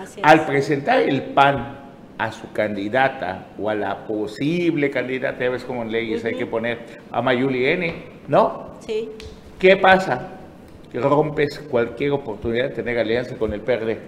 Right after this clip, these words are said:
Speaker 1: Es correcto.
Speaker 2: Y también con el pri, lo que significa que el pan va a ir solo a competir con su candidata Mayuli.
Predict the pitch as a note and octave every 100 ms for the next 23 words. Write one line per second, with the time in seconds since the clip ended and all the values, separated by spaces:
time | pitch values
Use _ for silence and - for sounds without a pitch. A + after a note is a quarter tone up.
0 | - A#3 A3+ - A#3 G3 F3 - F3+ -
1 | - - - A3+ G3+ G#3+ A3+ A3+ A3 G#3+
2 | A3+ B3 G3+ - - - - - B2+ C3+
3 | E3 F#3 F3+ G3+ F#3+ E3 F3 D3+ D3 D3
4 | - - - - - - D3 C#3 - -
5 | F3 A#3 - - A#2 C3+ D#3 E3+ - -
6 | - - E3 F3+ G#3+ D3 D#3 D3 - -
7 | - - - - A#2+ - A#2+ A2 B2 B2+
8 | F3 F3 - A#2+ - A#2+ A#2 A#2 A#2+ B2+
9 | C3 C3 C#3 D#3+ A#2+